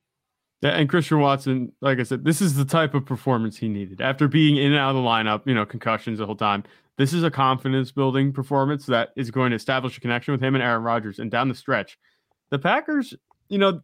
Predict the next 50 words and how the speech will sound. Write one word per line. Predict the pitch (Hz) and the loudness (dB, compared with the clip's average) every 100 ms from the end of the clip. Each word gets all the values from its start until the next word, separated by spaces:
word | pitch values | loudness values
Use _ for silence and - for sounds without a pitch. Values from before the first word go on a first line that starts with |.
| _ _ _ _ _ | _ _ _ _ _
they | 170 165 | 2 4
looked | 202 220 | 2 0
really | 117 143 156 | 0 2 2
bad, | 135 117 98 92 | 2 0 0 -2
obviously. | 107 98 95 98 | -4 -4 -8 -8
We | 101 | -2
don't | 139 | 0
wanna | 156 131 | 0 0
discount | 135 135 127 | -2 -2 -2
how | 127 | -2
bad | 113 113 113 | -2 -2 -2
they | 110 | -4
looked | 107 - | -6 -10
the | 104 | -2
five | 117 104 | -2 -2
weeks | 117 110 | -6 -6
going | 120 110 | -4 -4
into | 110 107 | -6 -8
this | 98 | -8
game | 117 101 92 _ _ _ | -6 -6 -8 _ _ _
against | 117 117 110 - | -4 -2 -2 -2
Dallas, | 110 101 - | 0 -2 -4
but | 127 117 | -6 -2
they | 131 | 0
looked | 143 139 | 0 0
good | 147 | 0
against | 131 117 - | 0 -2 -2
Dallas. | 120 95 90 _ _ _ - | -2 -2 -4 _ _ _ -4
And | 120 107 - - | -4 -4 -8 -4
I | 139 | -4
think | 220 214 | -2 -4
this | 208 | -2
can | 196 | -2
continue. | 175 156 196 104 | 0 2 2 0
Now, | 107 156 | 0 2
Aaron | 180 165 | 2 2
Rodgers, | 147 175 139 135 | 2 2 -2 -4
like | 139 | -4
we | 139 135 | -4 -2
said, | 139 107 | -2 -2
he | |
was | 143 | -2
fist | - 170 165 | -2 -2 0
pumping | 151 117 110 | -2 -2 -6
yesterday. | 101 95 101 95 | -8 -10 -12 -10
You | 107 | -6
know, | 123 | 2
he | 160 | 4
was | 180 | 4
looking | 175 196 160 147 | 2 2 0 0